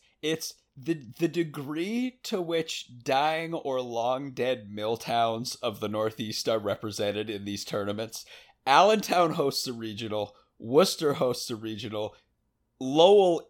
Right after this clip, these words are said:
is a team in the tournament just about every year. I'm just,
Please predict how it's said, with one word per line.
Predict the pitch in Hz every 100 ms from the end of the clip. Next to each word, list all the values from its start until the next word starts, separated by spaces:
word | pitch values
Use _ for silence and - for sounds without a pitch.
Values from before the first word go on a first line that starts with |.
| -
is | 170 170
a | 165
team | 156 190 165 156 139 131
in | 131 143
the | 139
tournament | - 135 127 110 101 -
just | 135 -
about | 135 131 117
every | 117 110 110 104
year. | 104 107 95
I'm | 90 104 104
just, | 104 113 -